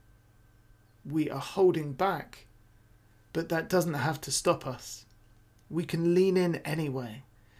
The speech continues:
There's so much power in this. It's just a release of all the tension,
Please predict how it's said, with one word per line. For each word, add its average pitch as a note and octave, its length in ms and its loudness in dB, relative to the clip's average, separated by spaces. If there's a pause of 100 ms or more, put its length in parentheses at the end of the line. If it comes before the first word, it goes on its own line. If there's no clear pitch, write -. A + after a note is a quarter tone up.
(280)
There's E3 220 6
so F3 500 4
much D3+ 420 -4
power D3+ 420 0
in C#3+ 180 -4
this. - 400 -12 (800)
It's F3+ 220 0
just - 260 -4
a G#3 60 8
release F3 760 2 (120)
of D3+ 400 -4 (300)
all G3 160 6
the F3+ 140 4
tension, D3 720 -2